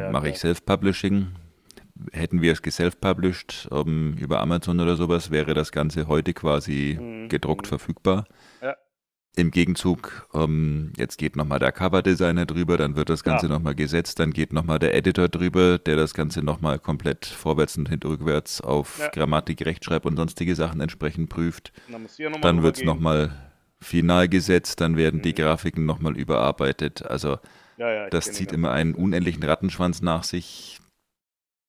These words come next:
Speaker 2: Aber gut, im Gegenzug, wir müssen uns jetzt halt auch um nichts mehr irgendwie großartig kümmern und
Speaker 1: Ja,
Speaker 2: so
Speaker 1: das ist
Speaker 2: weiter.
Speaker 1: richtig. Und
Speaker 2: Und was dieses Jahr nicht so das ganz große Thema natürlich ist, aber unter normalen Umständen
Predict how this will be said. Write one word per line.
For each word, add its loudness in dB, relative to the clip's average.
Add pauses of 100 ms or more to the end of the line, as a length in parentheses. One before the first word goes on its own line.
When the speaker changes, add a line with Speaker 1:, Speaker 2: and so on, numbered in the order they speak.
(520)
Speaker 2:
Aber 0 (680)
gut, -2
im -6
Gegenzug, -2 (460)
wir -2
müssen 2
uns -2
jetzt -2
halt 0
auch 0
um 0
nichts -4
mehr 0
irgendwie -4
großartig -6
kümmern -4
und -4
Speaker 1:
Ja, -4
Speaker 2:
so -2
Speaker 1:
das -2
ist -
Speaker 2:
weiter. -4
Speaker 1:
richtig. -20 (1400)
Und -2
Speaker 2:
Und 0 (120)
was 0
dieses 2
Jahr 8
nicht 4
so 4
das 6
ganz 2
große 4
Thema 2
natürlich 0
ist, -6
aber 2
unter 0
normalen 2
Umständen -2